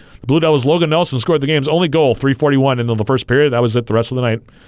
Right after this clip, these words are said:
Nick Althaus took the tough loss, tough luck loss, stopped twenty-nine out of thirty, but still took the loss in that one.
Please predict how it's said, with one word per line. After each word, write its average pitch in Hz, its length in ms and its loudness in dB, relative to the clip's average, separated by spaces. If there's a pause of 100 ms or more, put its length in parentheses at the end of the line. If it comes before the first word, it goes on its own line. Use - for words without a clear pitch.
(460)
Nick 104 100 -2
Althaus 104 420 0
took 104 200 -4
the 92 180 -2
tough 147 300 -4
loss, 110 360 -2
tough - 240 -4
luck 107 220 -2
loss, 82 400 -8
stopped 113 240 -4
twenty-nine 110 340 -2
out 95 60 -2
of 92 80 -6
thirty, 107 220 -2
but 87 100 -6
still 98 160 -8
took - 160 -6
the 82 80 -12
loss 95 320 -4
in 82 60 -10
that 78 120 -10
one. 92 200 -8